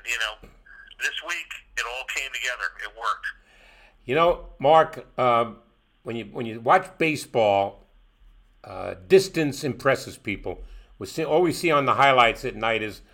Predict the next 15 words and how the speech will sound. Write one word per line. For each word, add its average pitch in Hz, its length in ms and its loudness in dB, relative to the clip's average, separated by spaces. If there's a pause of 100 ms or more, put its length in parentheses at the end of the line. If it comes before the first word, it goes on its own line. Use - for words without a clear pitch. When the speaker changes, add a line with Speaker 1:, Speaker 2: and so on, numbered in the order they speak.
Speaker 2:
home 160 260 4
run 151 240 4
after 123 260 0
home 127 240 -2
run 123 200 0
after 110 220 -4
home 104 260 -4
run. 87 260 -4 (460)
Uh, 107 280 0
in 113 180 -6
basketball, 139 640 2
the 110 100 -8
three-point 151 580 -4
shot 135 340 4
now 101 340 0